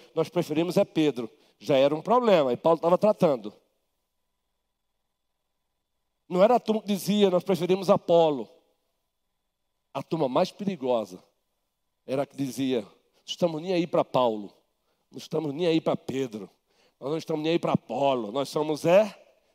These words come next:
de Cristo." O que tem de gente aí usando o nome de Cristo para desobedecer a Cristo não está no gibi.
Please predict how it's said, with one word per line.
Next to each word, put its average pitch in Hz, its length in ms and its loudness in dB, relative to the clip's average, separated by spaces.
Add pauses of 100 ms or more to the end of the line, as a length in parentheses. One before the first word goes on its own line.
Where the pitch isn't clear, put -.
(100)
de 127 160 -16
Cristo." 113 500 -14 (140)
O - 80 -12
que - 160 -14
tem 185 340 -6
de 226 140 -10
gente 175 420 -4
aí 123 300 -2
usando 147 360 -4
o - 20 -6
nome 151 240 -2
de 185 100 -6
Cristo 131 380 -10
para 156 140 -6
desobedecer 160 580 -2
a 135 80 2
Cristo 151 280 -10
não 175 80 -2
está 160 240 -2
no 170 140 -4
gibi. 180 640 -6